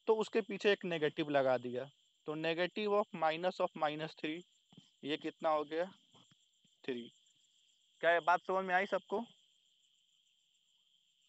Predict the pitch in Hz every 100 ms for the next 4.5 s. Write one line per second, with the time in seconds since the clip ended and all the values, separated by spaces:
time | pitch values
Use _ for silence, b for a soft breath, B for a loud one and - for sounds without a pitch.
0 | _ _ _ _ _ _ _ _ _ _
1 | 139 160 156 - - - - 131 123 -
2 | - _ _ - 143 120 - _ _ _
3 | _ _ - 139 202 220 185 196 233 208
4 | 180 190 214 - 190